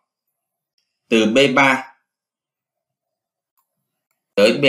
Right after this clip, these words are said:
hai hai. Tương tự như với phần danh sách ở bên này, nhưng ở đây chúng ta sẽ cố định ô cuối cùng. Các bạn nhấn F bốn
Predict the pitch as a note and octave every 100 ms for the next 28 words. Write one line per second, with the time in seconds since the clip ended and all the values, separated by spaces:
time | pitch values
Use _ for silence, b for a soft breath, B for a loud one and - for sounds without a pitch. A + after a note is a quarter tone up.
0 | C3 C3 B2+ B2+ B2 - _ _ _ _
1 | _ _ _ _ _ _ _ _ - G#3
2 | G3 E3 D3 F3 E3 C#3+ F3 - - -
3 | C3 B2 B2+ D3+ F#3+ F#3+ A#2 A#2+ C#3+ C3
4 | A2 - _ _ - C#3+ B2+ C3 C3+ C3
5 | D#3 D3 F#2+ - A#2+ F#3 A#2+ - _ _
6 | _ _ _ C3 C3+ C#3 D3 C#3+ F#2+ -
7 | _ _ _ _ _ _ _ C#3 B2+ A2
8 | A2 A2+ A2 A2+ A#2+ -